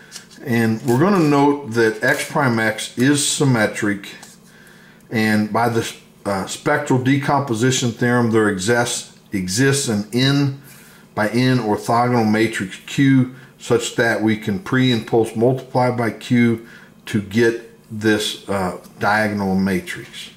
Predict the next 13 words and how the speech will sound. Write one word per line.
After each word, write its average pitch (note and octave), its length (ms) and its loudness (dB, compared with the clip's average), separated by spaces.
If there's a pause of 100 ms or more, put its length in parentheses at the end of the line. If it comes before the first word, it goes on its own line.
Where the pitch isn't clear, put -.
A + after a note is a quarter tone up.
(440)
And G2+ 120 -6
so A2 420 2 (300)
now C3+ 480 2 (500)
one E3 260 4
note D#3+ 360 4
is G#2+ 260 2
that A2 240 -2
the F#2+ 220 -2 (120)
eigenvalues C#3 920 2
of G#2 160 -4
X B2 220 -2
prime A2 360 -2
X, - 460 -8